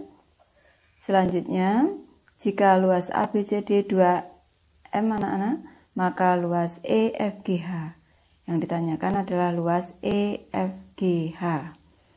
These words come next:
Ini, di sini luas daerah untuk segitiga yang diarsir dan yang tidak diarsir ini luasnya sama, anak-anak.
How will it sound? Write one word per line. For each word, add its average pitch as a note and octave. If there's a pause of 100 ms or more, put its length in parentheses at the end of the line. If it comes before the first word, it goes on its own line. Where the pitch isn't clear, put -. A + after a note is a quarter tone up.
(360)
Ini, A3+ (960)
di F#3+
sini F#3
luas G#3+
daerah F#3 (400)
untuk F#3
segitiga F#3+
yang F3+
diarsir E3
dan F3
yang F3
tidak F3
diarsir E3
ini E3+
luasnya E3
sama, E3+
anak-anak. E3+